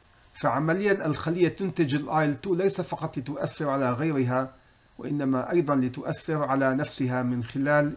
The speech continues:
إيجاد هذا المستقبل البروتيني على سطحها. بعد ذلك يوجد عامل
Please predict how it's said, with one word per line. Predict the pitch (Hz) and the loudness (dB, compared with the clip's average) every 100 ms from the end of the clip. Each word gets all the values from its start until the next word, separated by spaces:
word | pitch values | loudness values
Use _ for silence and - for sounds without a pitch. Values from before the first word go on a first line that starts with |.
| - - | -8 -2
إيجاد | 123 135 143 131 | -2 2 2 2
هذا | 120 131 127 | -2 0 0
المستقبل | 120 120 - 139 - 123 120 117 - - - | -2 -4 -4 -8 -6 -4 -4 -4 -12 -20 -4
البروتيني | 143 139 131 123 120 143 131 123 | -2 0 -2 -4 -2 0 2 2
على | 120 113 | 2 0
سطحها. | - 120 - 113 104 101 - - - - - - - - - - | -2 -10 -4 -4 -4 -10 -20 -20 -20 -20 -20 -20 -20 -20 -18 0
بعد | 170 160 | 2 4
ذلك | 175 208 226 190 196 | 2 4 4 4 2
يوجد | 196 151 170 151 131 - - - - | -2 4 4 4 -4 -14 -18 -20 -14
عامل | - 139 220 226 185 175 | 0 4 4 6 6 6